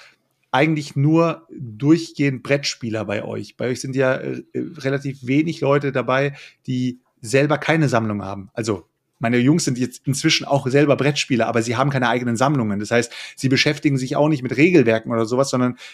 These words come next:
die kommen zu mir und zocken bei mir. Äh, und bei euch sind ja eher Leute, die selber irgendwie zumindest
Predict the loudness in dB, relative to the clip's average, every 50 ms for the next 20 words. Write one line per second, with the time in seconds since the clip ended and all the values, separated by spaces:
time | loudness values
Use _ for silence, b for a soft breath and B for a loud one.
0 | B B -6 -4 -4 -4 -4 -6 -4 0 2 2 2 2 2 0 0 2 2 2
1 | 2 2 -2 -4 -2 -4 -4 -4 -4 -2 0 0 0 0 0 -2 -4 -6 -8 b
2 | b b b b b -2 0 0 2 0 -2 -2 -2 0 2 4 4 4 4 4
3 | 2 0 0 2 2 4 4 6 6 6 6 4 4 4 2 2 2 0 -4 -8
4 | -6 -8 -8 -12 _ _ -6 0 2 4 4 4 4 4 4 2 4 6 8 8
5 | 8 8 6 2 0 0 -2 -2 -2 0 0 -2 -2 b b b b b b _
6 | -4 0 2 2 4 4 6 6 6 6 4 4 4 0 -8 -16